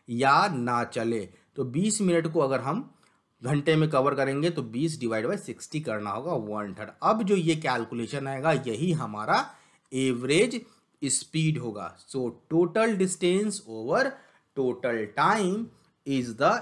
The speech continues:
average speed of a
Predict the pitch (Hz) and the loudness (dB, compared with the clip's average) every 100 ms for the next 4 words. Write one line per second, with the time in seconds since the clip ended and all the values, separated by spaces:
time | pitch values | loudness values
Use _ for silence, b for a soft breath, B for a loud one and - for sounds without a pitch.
0 | - 127 123 120 113 139 220 208 156 - | -6 -8 -4 -4 -4 0 0 0 -6 -8
1 | - - 240 165 165 220 220 - - 113 | -14 -6 0 0 0 -4 -10 -16 -14 -6
2 | 123 208 240 277 262 - 120 | 0 0 -2 -6 -10 -10 -6